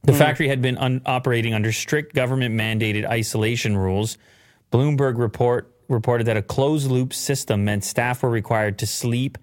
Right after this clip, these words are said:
Speaker 1: at nearby accommodation instead of going home. Some had been trying to return to their dormitories to rest when they were denied exit from the factory, and chaos soon followed. All right, well, let's just go with this specific one right here.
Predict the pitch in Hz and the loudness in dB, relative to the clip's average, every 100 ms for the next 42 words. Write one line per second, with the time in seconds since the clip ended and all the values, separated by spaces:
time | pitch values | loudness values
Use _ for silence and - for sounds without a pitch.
0 | - - _ - 110 101 123 147 120 110 | -20 -20 _ -2 0 0 0 2 0 0
1 | 127 117 110 104 104 107 107 - 123 120 | 0 0 0 0 0 -2 -2 -2 0 2
2 | 117 113 104 101 98 110 117 98 - - | 0 0 0 0 0 0 0 -2 -6 -14
3 | _ _ _ - 139 143 143 127 120 131 | _ _ _ -4 0 2 0 0 -2 0
4 | 120 113 110 98 117 110 107 104 98 110 | -2 0 -2 -2 -2 -2 0 0 0 0
5 | 120 117 110 104 98 95 - - _ _ | 0 -2 0 0 0 -2 -6 -10 _ _
6 | _ _ _ _ _ - - 101 127 156 | _ _ _ _ _ -8 -4 0 0 0
7 | 113 - 117 110 107 104 107 107 120 - | -2 -4 -4 -2 0 0 0 0 -2 -4
8 | 120 143 117 113 - 110 98 135 127 123 | -2 -2 -2 -2 -2 -4 -2 -2 -2 -2
9 | 107 101 98 95 - 127 98 95 - - | -2 -2 -4 -6 -2 0 0 -2 -8 -14
10 | _ _ - - 113 98 - 104 98 58 | _ _ -8 -2 0 -2 0 0 0 -2
11 | 58 - _ _ _ _ _ _ _ - | -6 -10 _ _ _ _ _ _ _ 0
12 | 226 160 156 165 226 - 294 - 202 196 | 2 2 2 0 -2 -4 -6 -2 0 0
13 | 151 117 151 151 - 131 - 127 120 95 | 0 0 0 -2 -4 -2 0 -2 -2 -2
14 | 101 101 107 104 101 101 69 | -2 -2 0 0 0 -2 -4